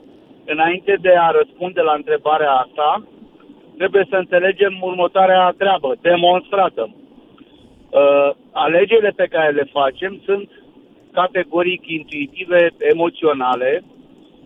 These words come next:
și apoi căutăm o justificare rațională a alegerii care, de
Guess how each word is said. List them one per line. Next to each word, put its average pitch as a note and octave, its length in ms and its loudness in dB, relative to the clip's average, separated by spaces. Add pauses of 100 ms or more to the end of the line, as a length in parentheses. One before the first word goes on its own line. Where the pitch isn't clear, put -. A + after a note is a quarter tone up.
(120)
și - 140 -4
apoi G3+ 580 0 (300)
căutăm E3+ 540 0
o E3 200 2
justificare E3+ 720 -4
rațională D3+ 680 -2 (1120)
a C#3 140 2
alegerii F3+ 560 0
care, D3+ 260 0
de C3 140 -6